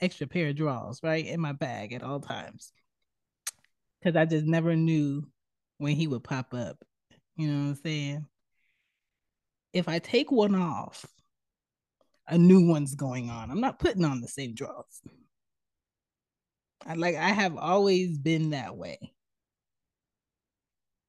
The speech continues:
I'm not putting on the same, the same drawers.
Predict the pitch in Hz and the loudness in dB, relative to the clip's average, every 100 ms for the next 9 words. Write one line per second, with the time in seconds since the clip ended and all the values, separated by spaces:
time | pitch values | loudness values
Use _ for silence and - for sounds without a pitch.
0 | _ 147 180 185 180 - 202 139 165 151 | _ -4 0 0 -2 -4 -4 -2 -2 -2
1 | 147 143 - 147 139 131 120 139 - _ | -2 -4 -6 -4 -4 -6 -6 -10 -12 _
2 | _ 127 139 135 139 135 123 127 113 - | _ -10 -8 -8 -6 -4 -2 -4 -8 -14
3 | - - - | -20 -20 -20